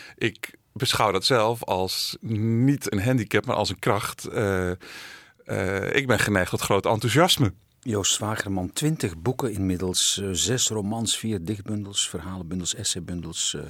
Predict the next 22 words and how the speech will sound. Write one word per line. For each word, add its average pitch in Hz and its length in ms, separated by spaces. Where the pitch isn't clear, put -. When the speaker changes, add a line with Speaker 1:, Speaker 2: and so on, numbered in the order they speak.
Speaker 2:
je 92 80
bent 87 200
columnist, 87 540
wat 67 240
ben 90 140
je 85 80
niet? 87 380
Ehm, 110 680
alles 151 200
bij 156 120
elkaar, 175 560
hoeveel? 180 440
Honderdduizend 160 680
misschien 147 300
wel 139 160
al? 135 200
Meer 85 200
dan 131 100
een 139 80
miljoen 147 260
boeken 185 280
verkocht? - 520